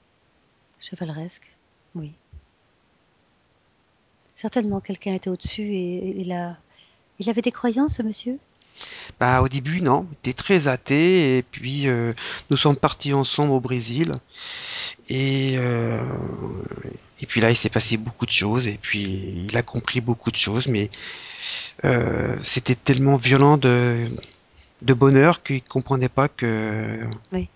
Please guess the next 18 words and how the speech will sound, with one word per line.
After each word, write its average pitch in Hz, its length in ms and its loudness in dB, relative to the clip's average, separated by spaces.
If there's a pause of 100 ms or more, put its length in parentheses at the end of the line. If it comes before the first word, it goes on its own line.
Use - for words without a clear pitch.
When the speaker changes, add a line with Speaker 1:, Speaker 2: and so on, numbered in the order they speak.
(160)
Speaker 2:
que - 80 -4
les 120 80 4
choses 139 200 0
pouvaient 123 240 -2
se - 60 2
passer 131 300 0
comme 123 240 0
ça. 101 300 2 (120)
Lui 135 180 0
qui - 120 2
a 123 40 8
été, 139 440 4
euh, 113 80 2
repoussé, 147 640 4
rejeté 143 340 2
par 143 180 2
sa 143 120 2
famille, 143 420 0